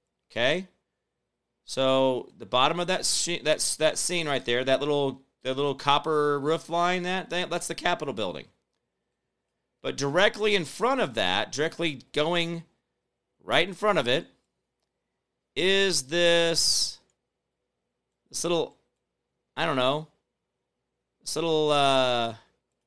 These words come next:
sundial looking, see where that, I got that black arrow right there? If you look at, there's a circle, there's a circle,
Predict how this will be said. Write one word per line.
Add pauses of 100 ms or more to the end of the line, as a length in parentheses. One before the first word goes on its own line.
(200)
sundial
looking,
see
where
that,
I
got
that
black
arrow
right
there? (520)
If
you
look
at,
there's
a
circle, (2500)
there's
a
circle,